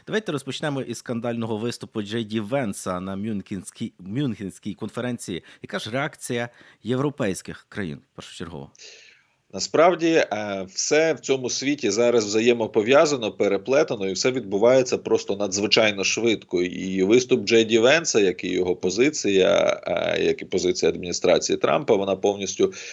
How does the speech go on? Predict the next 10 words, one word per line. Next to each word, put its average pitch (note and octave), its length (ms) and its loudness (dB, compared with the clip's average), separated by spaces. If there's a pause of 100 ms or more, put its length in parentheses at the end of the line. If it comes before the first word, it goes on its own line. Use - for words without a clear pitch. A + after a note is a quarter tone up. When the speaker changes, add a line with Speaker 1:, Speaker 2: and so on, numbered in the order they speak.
(120)
Speaker 2:
пов'язана G#2 580 4
із F#2+ 100 -4
поведінкою F#2+ 560 -8
європейських A#2 600 0
партнерів A2+ 500 0
і F2 60 -4
пов'язана G#2 460 -2
з - 40 -6
повномасштабною F#2+ 840 0
війною. A2 560 0